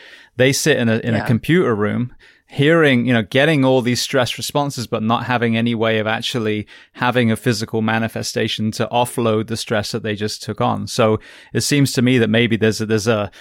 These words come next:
Speaker 1: a kind of replication of what a real life stress event would be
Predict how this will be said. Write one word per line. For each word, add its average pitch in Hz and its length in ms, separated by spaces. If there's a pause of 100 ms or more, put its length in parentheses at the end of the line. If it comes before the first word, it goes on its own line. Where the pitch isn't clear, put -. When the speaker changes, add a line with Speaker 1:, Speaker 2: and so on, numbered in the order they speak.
(340)
Speaker 1:
a 123 100
kind 120 180
of 101 100
replication 120 720
of 101 120
what 110 180
a 110 60
real 120 400
life 110 260
stress - 360
event 107 260
would 104 120
be 107 360